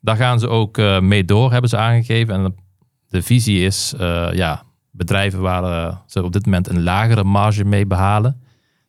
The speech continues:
dat die worden afgestoten. Dus ze willen tot vierhonderd tot vijf miljoen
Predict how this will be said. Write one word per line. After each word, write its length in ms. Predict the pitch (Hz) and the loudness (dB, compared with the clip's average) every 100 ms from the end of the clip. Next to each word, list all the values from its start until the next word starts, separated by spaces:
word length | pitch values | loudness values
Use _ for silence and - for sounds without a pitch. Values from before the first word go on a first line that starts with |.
| _ | _
dat 160 | 85 | -4
die 140 | 95 101 | 0 0
worden 240 | 90 85 | 0 -2
afgestoten. 640 | 95 117 120 - 127 131 | -4 -2 -4 0 0 0
Dus 120 | 107 - | -2 -4
ze 80 | |
willen 180 | 90 90 | -2 -2
tot 180 | 85 - | -6 -12
vierhonderd 440 | - 110 98 87 - | -2 0 0 -2 -6
tot 140 | - | -6
vijf 260 | 101 104 95 | -2 -2 -2
miljoen 460 | 92 92 85 82 | -4 -2 -4 -6